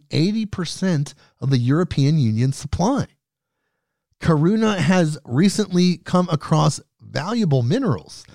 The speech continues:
including the largest known deposit of rare earth elements in Europe. These particular elements are essential for the production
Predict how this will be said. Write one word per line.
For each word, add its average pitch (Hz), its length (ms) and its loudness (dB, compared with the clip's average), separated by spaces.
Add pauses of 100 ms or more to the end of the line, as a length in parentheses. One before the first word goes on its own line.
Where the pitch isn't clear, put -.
(280)
including 202 600 0
the 156 300 2
largest 160 520 0
known 160 260 4
deposit 151 600 0
of 127 240 0 (280)
rare 175 420 -2
earth 165 340 0
elements 151 580 -2
in 139 180 0
Europe. 160 580 0 (720)
These 208 260 2
particular 214 640 -2
elements 120 560 -2
are 139 160 -2
essential 196 560 0
for 165 160 -2
the 151 60 0
production 143 540 -2